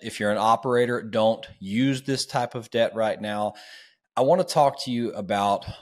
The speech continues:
what can happen, okay? How the rules have changed and all that kind of stuff. But before we do, I wanna reiterate that real estate is not in trouble, okay?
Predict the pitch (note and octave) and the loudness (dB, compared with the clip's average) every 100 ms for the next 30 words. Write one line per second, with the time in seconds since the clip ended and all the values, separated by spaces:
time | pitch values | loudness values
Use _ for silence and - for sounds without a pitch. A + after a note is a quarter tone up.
0 | - G2+ A2 G#2+ - G2 - F2+ E2 D2+ | -12 -2 -2 -2 -10 -12 -8 -8 -8 -12
1 | - _ _ _ - F#2+ F#2+ F#2 F#2+ - | -20 _ _ _ -16 -8 -4 -4 -4 -12
2 | - D2+ - B2 C#3 C3+ C3 C3 B2+ A#2 | -20 -10 2 4 4 0 0 0 -2 -4
3 | - - A2+ G#2+ G#2 G#2 G2+ - - - | -6 -2 0 0 -2 -4 -6 -8 -10 -16
4 | - - G2+ F#2+ G2 F2 F#2+ F2+ - - | -20 -10 -4 -2 -2 -4 -8 -10 -10 -10
5 | E2+ - G#2+ G2+ A#2+ F3+ G3 F3 A#2+ A#2+ | -10 -8 -8 -6 -2 0 2 2 0 0
6 | A2+ A2 _ _ - _ _ _ _ B2+ | 0 -4 _ _ -20 _ _ _ _ 6
7 | C#3 D#3 C#4 A#3+ E3+ B2+ B2 B2+ F#2+ F2+ | 6 6 4 2 2 4 4 2 0 -2
8 | G2 - G#2 A2 A#2 A2 C3+ G#3+ A#3+ - | -6 -10 2 2 2 -2 0 2 0 0
9 | C3+ B2+ A#2+ - A2 G2+ G2+ G2+ F#2+ F#2 | 4 4 2 -4 -8 -4 0 0 -2 -6
10 | - G2+ F2 - _ _ _ _ F#2 - | -2 -2 -2 -8 _ _ _ _ -14 -6
11 | F#2+ G2 | -2 -2